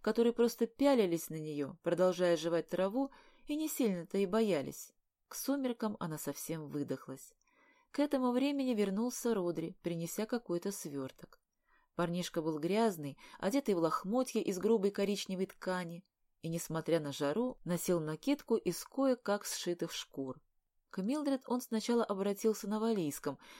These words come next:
улыбаясь и указывая на склон, где в сумерках светлели овечьи спины. Потом, видя, что она не понимает, хмыкнул и сказал на английском: «Ты хорошо справилась,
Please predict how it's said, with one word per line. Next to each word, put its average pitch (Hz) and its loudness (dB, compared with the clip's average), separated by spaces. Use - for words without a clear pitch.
улыбаясь 165 -2
и 180 0
указывая 175 0
на 208 0
склон, 151 -6
где 151 -2
в - -8
сумерках 262 -4
светлели 233 0
овечьи 208 -2
спины. 143 -10
Потом, 254 -2
видя, 175 2
что 165 -4
она 160 -2
не 165 -4
понимает, 185 -2
хмыкнул 190 -2
и 165 -6
сказал 160 -2
на 160 -2
английском: 151 -6
«Ты 160 2
хорошо 240 4
справилась, 196 4